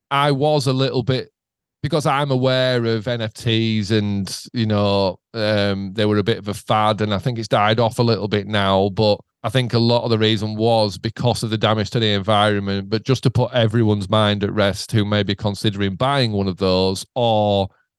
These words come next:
who may be viewing my decision to go down that route, uh, Serenade, you, and you can go on Serenade's site and you can read all about their environmentally friendly credentials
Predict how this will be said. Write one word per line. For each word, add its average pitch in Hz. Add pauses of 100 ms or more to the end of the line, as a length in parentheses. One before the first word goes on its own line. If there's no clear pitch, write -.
(120)
who 117
may 110
be 104
viewing 104
my 101
decision 101
to 101 (180)
go 117
down 98
that 95
route, 95 (200)
uh, 104
Serenade, 104 (100)
you, 120
and 123
you 120
can 123
go 127
on 110
Serenade's 107
site 104
and 110
you 104
can 104
read 107
all 104
about 98
their 98
environmentally 98
friendly 98
credentials 95